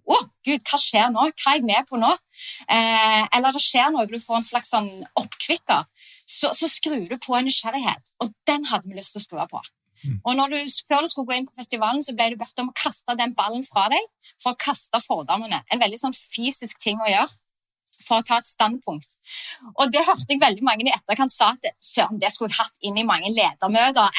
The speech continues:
Speaker 1: eller inn i mange samlinger.» Altså akkurat det, at du tar noe fysisk, og du faktisk må kaste det, du må få et, du må ta et, et valg, eh, i forhold til hva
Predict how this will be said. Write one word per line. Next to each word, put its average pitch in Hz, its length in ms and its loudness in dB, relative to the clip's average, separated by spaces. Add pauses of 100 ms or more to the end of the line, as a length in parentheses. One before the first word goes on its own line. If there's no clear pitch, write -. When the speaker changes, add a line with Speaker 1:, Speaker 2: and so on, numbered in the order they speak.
Speaker 1:
eller 254 280 4
inn 262 200 4
i - 40 -2
mange 247 440 2
samlinger.» 226 760 2 (480)
Altså - 160 6
akkurat - 380 0
det, 208 160 6
at 269 100 -10
du 294 80 -4
tar 262 380 2
noe 254 180 0
fysisk, 302 480 -2
og 233 80 -4
du 247 100 -8
faktisk 254 280 -4
må - 40 -8
kaste - 440 -2
det, 247 120 -2
du 233 80 -10
må 240 120 -4
få 226 180 0
et, - 220 -4 (340)
du 240 80 -6
må 254 100 -4
ta 240 200 2
et, - 240 -14
et 240 100 -6 (100)
valg, 254 360 4 (440)
eh, 196 360 4
i 233 80 -4
forhold 180 320 0
til 214 320 4
hva 240 160 -2